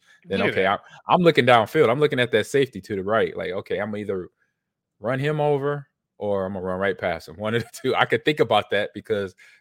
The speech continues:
Speaker 1: the offensive line did your job. Y'all did y'all job.
Speaker 2: What I,
Speaker 1: That's
Speaker 2: I
Speaker 1: easy.
Speaker 2: most appreciate about this is Am-,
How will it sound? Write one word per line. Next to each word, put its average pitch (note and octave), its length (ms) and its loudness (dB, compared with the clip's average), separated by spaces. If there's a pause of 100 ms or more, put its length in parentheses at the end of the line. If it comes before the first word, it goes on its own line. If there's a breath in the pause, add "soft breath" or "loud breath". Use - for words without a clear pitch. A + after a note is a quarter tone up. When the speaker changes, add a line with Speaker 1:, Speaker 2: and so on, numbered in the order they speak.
Speaker 1:
the G#2+ 80 -2
offensive A2+ 340 0
line A2 180 0
did G2+ 180 -6
your G2+ 100 -4
job. F2+ 240 -6
Y'all A2 220 2
did G2+ 200 -6
y'all F2+ 140 -6
job. D#2+ 300 -12 (500)
Speaker 2:
What C#3 160 -4
I, C#3+ 100 2
Speaker 1:
That's C3+ 120 -8
Speaker 2:
I - 40 -10
Speaker 1:
easy. D3 100 -2
Speaker 2:
most D#3+ 180 -2
appreciate C#3+ 260 -6
about C3+ 240 -2
this C3 180 -10
is B2 160 -10
Am-, B2+ 120 -16